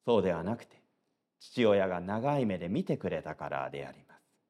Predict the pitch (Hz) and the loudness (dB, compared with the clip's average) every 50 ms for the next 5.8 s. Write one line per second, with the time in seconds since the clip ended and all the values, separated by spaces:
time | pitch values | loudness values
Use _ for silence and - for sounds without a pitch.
0 | _ _ _ _ _ _ _ _ _ _ _ _ _ _ _ _ _ _ _ _ | _ _ _ _ _ _ _ _ _ _ _ _ _ _ _ _ _ _ _ _
1 | _ _ _ _ _ _ _ - 139 139 - 127 113 117 127 143 139 - - 113 | _ _ _ _ _ _ _ 0 0 2 2 2 2 4 2 2 0 0 -2 -2
2 | 98 - - - - _ _ _ _ _ _ _ _ _ _ _ _ _ _ _ | -2 -2 -8 -20 -20 _ _ _ _ _ _ _ _ _ _ _ _ _ _ _
3 | _ _ _ _ _ _ _ _ _ _ _ _ _ _ _ _ _ _ - 120 | _ _ _ _ _ _ _ _ _ _ _ _ _ _ _ _ _ _ 2 4
4 | 117 113 110 104 90 98 95 92 92 95 98 95 90 90 - 85 82 87 82 82 | 4 4 4 2 2 0 0 -2 0 0 2 2 2 0 -2 -2 -4 -2 -2 -2
5 | 80 92 90 - - - 82 78 85 104 113 104 80 - - | -2 -2 -6 -6 -10 -10 -8 -6 -4 -2 -2 -2 -2 -4 -8